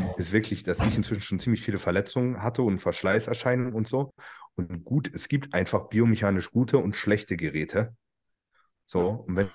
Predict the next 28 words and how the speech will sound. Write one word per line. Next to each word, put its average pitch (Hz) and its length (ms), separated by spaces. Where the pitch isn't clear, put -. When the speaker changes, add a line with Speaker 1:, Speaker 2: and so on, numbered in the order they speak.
Speaker 1:
du 107 200
auf 92 140
einem 95 240
hohen 113 260
Level 110 300
trainierst 113 420
und 101 140
vor 98 80
allen 113 120
Dingen 98 140
lange 107 280
trainierst, 92 380
du - 40
kommst 123 300
nicht 110 180
drum - 140
rum 104 160
im 85 80
Bodybuilding. 85 340
Wenn 87 60
du 98 60
schwere 107 320
Gewichte 110 320
bewegst, 98 600
du 90 180
wirst 120 260
Verschleiß 92 760
haben. 82 380